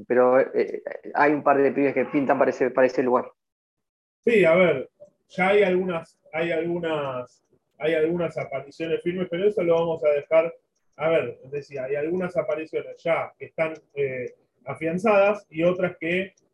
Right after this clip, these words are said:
Speaker 2: están apareciendo y algunas que van a aparecer. Pero eso lo vamos a dejar para el próximo capítulo.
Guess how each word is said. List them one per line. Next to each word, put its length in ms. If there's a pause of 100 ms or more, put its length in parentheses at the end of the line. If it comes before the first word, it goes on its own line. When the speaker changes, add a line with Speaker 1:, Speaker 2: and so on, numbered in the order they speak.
(120)
Speaker 2:
están 320
apareciendo 500
y 60
algunas 420
que 80
van 160
a 40
aparecer. 440
Pero 460 (160)
eso 240
lo 140
vamos 280
a 60
dejar 260
para 200
el 100
próximo 500
capítulo. 680